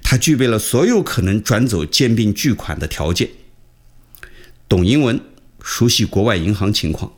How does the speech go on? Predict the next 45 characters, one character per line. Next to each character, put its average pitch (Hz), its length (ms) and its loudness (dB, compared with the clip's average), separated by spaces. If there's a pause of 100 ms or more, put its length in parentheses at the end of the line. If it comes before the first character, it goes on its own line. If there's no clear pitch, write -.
(260)
对 87 140 0
兼 110 280 0
并 104 220 0
桑 113 240 0
普 98 60 -2
森 95 200 -2
公 127 160 0
司 110 140 -6
的 92 120 -2
程 110 320 0
序 139 160 0
和 113 160 -2
进 117 300 0
展 82 300 -2
了 80 260 0
然 98 280 0
于 87 180 -2
胸。 95 260 0 (340)
”“小 85 220 0
新， 104 260 2
你 98 80 2
别 104 240 0
兜 147 220 2
圈 127 260 0
子 101 60 -2
好 82 200 -2
不 92 120 -2
好？ 80 420 -4
她 147 220 0
是 151 240 0
谁？” 101 440 -4 (420)
郑 80 140 0
红 78 200 -2
斌 73 160 -4
急 - 160 -8
了。 - 120 -10 (420)
“文 95 280 2
增 127 240 2
辉。” 143 260 -2 (1300)
郑 80 180 -2
红 71 220 -4
斌 80 180 -4
沉 - 180 -8
默 80 200 -6
了， - 160 -18